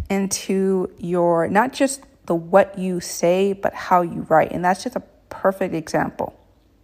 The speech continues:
And then obviously at the end, she says, "P S, there will be some Q V C exclusive deals you won't want to miss during our segment."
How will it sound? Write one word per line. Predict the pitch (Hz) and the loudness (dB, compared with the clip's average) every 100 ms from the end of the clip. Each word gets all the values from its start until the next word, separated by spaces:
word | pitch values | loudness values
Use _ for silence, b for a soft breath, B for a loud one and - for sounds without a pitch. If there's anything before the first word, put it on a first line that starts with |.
| - B B B B - | -20 B B B B 2
And | 196 | 4
then | 202 | 4
obviously | 190 190 185 185 - 175 170 175 B B B - | 6 4 4 -2 -2 0 0 -2 B B B 2
at | 175 180 | 4 4
the | 175 - | 2 4
end, | 180 170 175 | 4 4 2
she | 190 | -2
says, | 185 175 | -4 -4
"P | - 208 | -4 4
S, | 190 190 | 4 4
there | - 175 | 2 2
will | 170 | 2
be | 175 | -2
some | 170 - 196 196 | -4 -2 -2 -2
Q | - - 196 | -6 -4 -2
V | 196 | -2
C | 196 - 190 - - | -4 -4 -2 -4 -6
exclusive | - - - 175 202 190 | -10 -6 -2 -2 -4 -4
deals | 170 170 170 - - | 0 0 -2 -8 -10
you | 180 185 175 | -6 -4 -6
won't | 170 175 208 - - | -4 -2 -2 -6 -8
want | 170 165 175 | -2 -2 -2
to | - | -6
miss | 170 165 - - b _ | -4 -6 -8 -18 b _
during | - 165 165 170 | -4 -2 0 -2
our | - | -4
segment." | 185 - 165 - - | -6 -4 -4 -4 -8